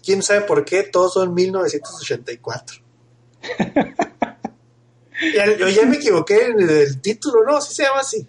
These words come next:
Speaker 2: Sí, güey.
Speaker 1: Sí, ¿ah? Ah, ok. No, no me sorprendería que un libro que acá leo, o, o sea, constan-, bueno, no constantemente, pero sí he leído varias veces, no sepa cómo se llama.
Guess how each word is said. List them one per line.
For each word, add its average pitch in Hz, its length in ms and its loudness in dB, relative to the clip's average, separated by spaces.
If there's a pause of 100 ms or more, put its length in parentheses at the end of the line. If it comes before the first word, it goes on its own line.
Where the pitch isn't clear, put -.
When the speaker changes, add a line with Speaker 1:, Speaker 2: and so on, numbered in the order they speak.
(500)
Speaker 2:
Sí, 139 220 -2
güey. 160 200 0
Speaker 1:
Sí, 180 200 -2
¿ah? 208 260 -2
Ah, 185 220 -10
ok. 180 320 -14 (120)
No, 175 240 -10
no 175 160 -8
me 185 100 -4
sorprendería 139 720 -4
que - 140 -4
un 147 200 -6
libro 165 320 -6
que 143 100 -2
acá 139 340 -6
leo, 160 400 -4
o, 131 360 -2 (1300)
o 139 60 -8
sea, 117 140 -6
constan-, 127 480 -8
bueno, 175 180 -2
no 175 80 -4
constantemente, 202 680 -4
pero 131 160 -8
sí 147 80 -8
he 156 40 -6
leído 170 220 -4
varias 165 260 -2
veces, - 300 -10 (420)
no 131 120 -2
sepa 143 260 -2
cómo 147 160 -2
se 123 160 -6
llama. 107 320 -8